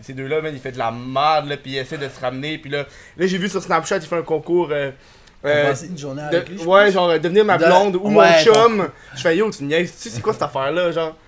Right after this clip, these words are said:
Speaker 1: On n'est pas à, euh, Paris Hilton, euh, Find My New
Speaker 2: Ouais,
Speaker 1: Best
Speaker 2: mais
Speaker 1: Friend, là.
Speaker 2: c'est ça, c'est ça aussi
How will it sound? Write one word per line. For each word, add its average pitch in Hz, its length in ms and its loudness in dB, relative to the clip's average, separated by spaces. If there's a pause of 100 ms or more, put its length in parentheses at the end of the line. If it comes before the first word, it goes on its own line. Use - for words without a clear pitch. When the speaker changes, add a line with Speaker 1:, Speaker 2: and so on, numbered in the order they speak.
(420)
Speaker 1:
On 156 80 -2
n'est 175 80 -2
pas 214 340 8
à, 165 60 0 (120)
euh, 160 140 4 (260)
Paris 190 360 4
Hilton, 190 480 0
euh, 160 160 4
Find 180 320 0
My 165 100 2
New 165 140 -4
Speaker 2:
Ouais, 240 140 4
Speaker 1:
Best 180 100 -2
Speaker 2:
mais 165 100 0
Speaker 1:
Friend, 202 220 -2
là. 196 120 -2 (220)
Speaker 2:
c'est 139 220 -10
ça, 220 220 -4 (100)
c'est - 160 -12
ça 233 160 -6
aussi 190 480 -8